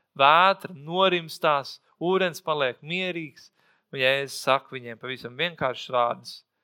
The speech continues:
"Kam jūs esat tik bailīgi? Kā jums nav ticības?" Saka, "Kā jums, kam jums bail-, kā, kam jūs esat tik bailīgi? Kā jums nav ticības?" Jēzus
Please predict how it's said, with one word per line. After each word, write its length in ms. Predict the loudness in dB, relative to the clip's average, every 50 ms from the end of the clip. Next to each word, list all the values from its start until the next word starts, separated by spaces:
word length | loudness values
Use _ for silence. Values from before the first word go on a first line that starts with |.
| _ _ _ _ _ _ _ _ _ _ _ _
"Kam 240 | -4 -2 -2 -2 -4
jūs 220 | -8 -8 -4 -4 -4
esat 240 | -4 -4 -8 -12
tik 160 | -12 -14 -8 -2
bailīgi? 720 | 0 0 0 0 0 -2 -4 -8 -10 -14 -18 _ _ _ _ _ _ _ _
Kā 240 | -2 -2 0 0 0
jums 180 | -2 -4 -8 -10
nav 180 | -10 -10 -10 -10
ticības?" 680 | -12 -12 -12 -12 -12 -14 -14 -14 -16 -18 -20 -20 -20 _ _ _ _ _ _ _ _ _ _ _ _ _ _ _ _ _ _ _ _ _ _ _ _ _ _ _ _ _ _ _ _ _ _ _ _ _ _ _ _ _ _ _ _ _ _ _
Saka, 140 | _ -20 -16 -10
"Kā 180 | -8 -6 -6 -6 -8
jums, 240 | -10 -12 -16 -20 _
kam 240 | -14 -12 -12 -10 -10
jums 220 | -12 -14 -16 -18 -8
bail-, 380 | -4 -2 -2 -2 -2 -4 -8
kā, 340 | -8 -6 -6 -4 -4 -6 -8 -10 _ _ _ _ _ _ _ -20 -20 _ _ _ _ _ _ _ _ _ _ _ _ _
kam 200 | -2 -2 -2 -2 -2
jūs 140 | -6 -8 -8
esat 260 | -10 -10 -12 -14 -16
tik 160 | -16 -16 -12
bailīgi? 560 | -8 -6 -6 -4 -4 -4 -6 -8 -8 -12 -14
Kā 200 | -12 -10 -10 -10 -10
jums 160 | -12 -14 -14
nav 160 | -14 -16 -14 -14
ticības?" 720 | -16 -18 -18 -16 -16 -16 -16 -16 -18 _ _ _ _ _ _ _ _ _ _ _ _ _ _ _ _ _ _ _ 0
Jēzus 640 | 2 2 2 2 0 -2 -6 -10 -14 -14 -14 -16